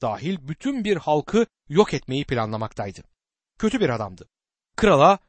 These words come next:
yaltaklanıyordu. Buna karşın onu tahtından indirmeyi planladığı açıktır. İkiyüzlülük Hristiyan çevrelerinde de görülür. Bunu kabul etmemiz gerekir. Bunu saklamaya çalışmanın pek bir yararı yok.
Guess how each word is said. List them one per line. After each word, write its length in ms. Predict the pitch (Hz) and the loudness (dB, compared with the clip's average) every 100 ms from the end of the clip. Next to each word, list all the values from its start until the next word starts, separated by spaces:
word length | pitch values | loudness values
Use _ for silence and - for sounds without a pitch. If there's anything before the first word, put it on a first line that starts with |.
| _ | _
yaltaklanıyordu. 720 | 135 131 127 - 107 101 95 | -2 -2 -6 -8 -8 -10 -8
Buna 160 | 147 190 | -2 0
karşın 460 | 123 107 - 214 - | 0 -4 -4 -6 -6
onu 360 | 139 165 214 208 _ - | -4 -2 -2 -6 _ -4
tahtından 560 | 151 - 147 160 131 - | -4 -2 -2 0 0 -4
indirmeyi 580 | 151 143 113 107 131 180 - _ | -6 -6 -4 -6 -4 -4 -8 _
planladığı 440 | 180 135 107 104 107 | -4 -2 -4 -6 -8
açıktır. 460 | - - - - _ _ _ _ _ _ | -8 -16 -20 -20 _ _ _ _ _ _
İkiyüzlülük 760 | 185 175 285 233 151 139 214 - - | -14 -2 2 2 0 -4 -6 -6 -12
Hristiyan 440 | - 160 - 214 190 | -6 -6 -2 -2 -2
çevrelerinde 560 | - 143 127 120 117 | 0 0 0 -2 -4
de 80 | 131 | -4
görülür. 460 | 131 104 95 95 _ _ | -6 -10 -10 -16 _ _
Bunu 320 | 127 156 180 - | -8 -4 -4 -4
kabul 260 | 175 160 | -4 -4
etmemiz 360 | 120 - 104 101 | -4 -6 -12 -12
gerekir. 460 | 104 92 - - - _ _ _ _ _ | -14 -16 -18 -20 -20 _ _ _ _ _
Bunu 180 | 160 247 | -2 -2
saklamaya 460 | 269 226 202 196 214 | 2 -2 -2 -6 -6
çalışmanın 440 | 190 165 175 208 | -6 -6 -6 -6
pek 220 | 196 175 | -8 -8
bir 60 | 127 | -6
yararı 400 | 117 113 113 123 | -4 -2 -2 -2
yok. 300 | 95 - _ | -6 -14 _